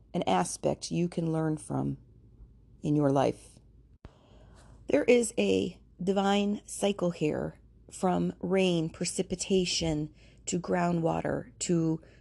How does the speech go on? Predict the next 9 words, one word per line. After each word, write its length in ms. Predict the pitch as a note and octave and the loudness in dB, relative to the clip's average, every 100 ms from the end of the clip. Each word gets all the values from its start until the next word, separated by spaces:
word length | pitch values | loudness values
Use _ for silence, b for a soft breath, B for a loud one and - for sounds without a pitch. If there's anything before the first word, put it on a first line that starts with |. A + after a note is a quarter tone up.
| B | B
river, 360 | F#3 G3 D#3+ D3+ | 2 4 4 -2
to 220 | - F3 | -2 -6
creek, 440 | - F#3 D3+ - - | -2 0 0 -4 -4
to 120 | D#3+ | -2
lake, 420 | E3+ D#3+ C#3+ - | 4 4 2 -2
to 160 | - D#3+ - | -6 -4 -2
ocean, 580 | D#3+ D#3 D3 C#3+ C#3+ C#3+ b b b - | -2 -2 -4 -4 -6 -8 b b b -18
to 140 | - F3 | -6 -4
evaporation, 1040 | E3 F3+ F3+ E3 E3+ E3+ - F3 E3+ F3 | 0 0 0 0 0 0 0 -2 -2 -2